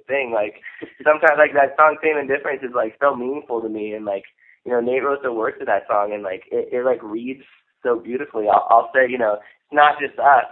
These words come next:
nobody's happy," 'cause sometimes you go through one of those dark Seattle days where everybody just, it seems like they're struggling, and, like, what are we, what is happening here? You know, I,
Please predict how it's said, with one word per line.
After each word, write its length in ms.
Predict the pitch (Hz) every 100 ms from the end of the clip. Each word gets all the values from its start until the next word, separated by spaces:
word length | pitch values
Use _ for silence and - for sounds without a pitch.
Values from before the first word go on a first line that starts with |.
| 117
nobody's 500 | 123 135 131 117 -
happy," 360 | 104 - 107
'cause 120 | 135
sometimes 360 | 139 147 170 165
you 80 | 160
go 180 | 147 147
through 140 | 151
one 100 | 143
of 160 | 135 120
those 80 | - _ _ _
dark 280 | 107 127 - -
Seattle 340 | 123 127 120
days 320 | 123 143 143
where 140 | 110 113
everybody 400 | 120 117 120 113
just, 200 | 113 - _ _ _ _ _ _
it 60 | -
seems 160 | 147 147
like 140 | 143
they're 180 | 131 117 -
struggling, 480 | 123 135 165 120 107
and, 140 | 104
like, 180 | 101 101
what 220 | 107 120
are 60 | 127
we, 140 | 123
what 260 | - 117 147
is 100 | 151
happening 560 | 123 135 - 120 104
here? 300 | 117 110 95
You 120 | 127 175
know, 120 | 160
I, 200 | 156